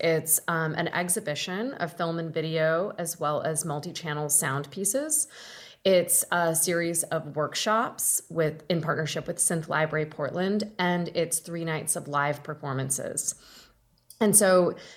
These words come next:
this is, um, a program that's taking place inside the warehouse of pica, which is at fifteen Northeast Hancock Street. So it's a big, it's a large scale space, about, um, ten thousand square feet, and we're using two rooms,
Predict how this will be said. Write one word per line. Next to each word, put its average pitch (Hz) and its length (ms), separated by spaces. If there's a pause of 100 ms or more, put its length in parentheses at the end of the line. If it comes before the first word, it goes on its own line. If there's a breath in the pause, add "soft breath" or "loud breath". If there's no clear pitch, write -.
(100)
this 208 300
is, 185 480
um, 160 340
a 170 60
program 202 400
that's 185 180
taking 170 320
place 160 400
inside 170 640
the 165 80
warehouse 160 720
of 185 300 (160)
pica, 185 540
which 180 140
is 165 120
at - 100
fifteen 175 460
Northeast 160 400
Hancock 151 420
Street. - 380
So 165 100
it's 160 140
a 165 40
big, 208 540
it's 175 160
a 170 60
large 180 260
scale 175 320
space, 156 560 (400 loud breath)
about, 151 480
um, 147 440
ten 185 260
thousand 180 420
square 151 380
feet, 143 340
and 151 80
we're 156 80
using 151 480
two 220 280
rooms, 165 680